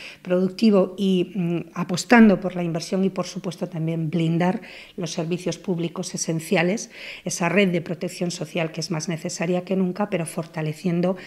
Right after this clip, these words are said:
nuestro sistema sanitario público, como siempre lo ha hecho el Partido Popular, también cuando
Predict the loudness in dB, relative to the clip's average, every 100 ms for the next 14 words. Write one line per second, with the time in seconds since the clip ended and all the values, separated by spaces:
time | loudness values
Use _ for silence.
0 | -12 -4 -4 -4 -8 -8 -2 0 0 -2
1 | -4 -2 -2 -4 -2 -4 -4 -6 -4 -4
2 | -4 -4 -4 -4 -6 -6 -8 -8 -6 -2
3 | -2 -2 -6 -6 -4 -4 -6 -16 -16 -6
4 | 0 2 4 4 2 0 2 0